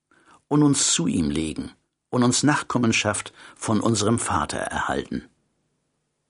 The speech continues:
So gaben sie ihrem Vater während jener Nacht wiederholt Wein zu trinken.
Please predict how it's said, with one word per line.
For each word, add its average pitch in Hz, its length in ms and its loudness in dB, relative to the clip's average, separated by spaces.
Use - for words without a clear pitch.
So - 180 0
gaben 135 340 2
sie 120 160 2
ihrem 87 360 2
Vater 98 440 0
während 92 380 2
jener 101 260 2
Nacht - 520 -2
wiederholt 113 580 2
Wein 78 280 0
zu - 180 -4
trinken. - 480 -8